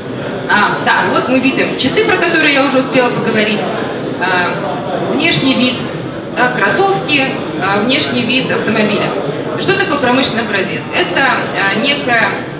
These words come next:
а, художественное, конструкторское, дизайнерское решение внешнего вида изделия.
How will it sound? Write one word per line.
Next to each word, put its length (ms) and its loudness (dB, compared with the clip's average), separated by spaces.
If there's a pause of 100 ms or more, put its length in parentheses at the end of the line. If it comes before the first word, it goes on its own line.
(360)
а, 300 -2 (380)
художественное, 800 2
конструкторское, 760 0
дизайнерское 920 2
решение 520 2
внешнего 500 2
вида 320 0
изделия. 380 -4